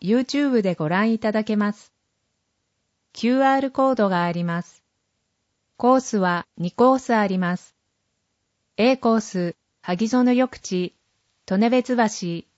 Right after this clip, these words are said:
九西十、ガーデンテラス、七東五。Bコース、萩園緑地、四条橋、四東八、ガーデンテラス、七東五。ガーデンテラス、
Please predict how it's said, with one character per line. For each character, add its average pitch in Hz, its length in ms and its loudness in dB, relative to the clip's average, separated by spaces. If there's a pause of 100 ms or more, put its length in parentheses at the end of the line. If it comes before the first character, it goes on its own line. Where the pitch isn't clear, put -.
九 254 280 2
西 190 320 -2
十、 180 360 -2 (540)
ガ 208 220 2
ー - 20 0
デ 247 140 2
ン 240 100 2
テ 247 100 0
ラ 233 140 0
ス、 170 340 -8 (300)
七 240 260 2
東 180 460 -4
五。 170 260 -4 (1160)
B 254 200 2
コ 214 200 4
ー 202 60 2
ス、 170 360 -6 (400)
萩 180 300 -4
園 254 240 4
緑 247 160 0 (100)
地、 170 380 -8 (500)
四 180 140 0
条 254 280 4
橋、 233 100 2 (580)
四 220 340 2
東 208 480 -2
八、 190 500 -2 (520)
ガ 196 180 4
ー 240 40 2
デ 254 140 2
ン 247 60 4
テ 254 140 0
ラ 247 120 2
ス、 170 360 -6 (340)
七 233 280 2
東 180 440 -4
五。 170 280 -4 (1500)
ガ 220 220 4
ー - 40 6
デ 247 120 4
ン 247 100 4
テ 254 140 0
ラ 247 140 2
ス、 185 320 -2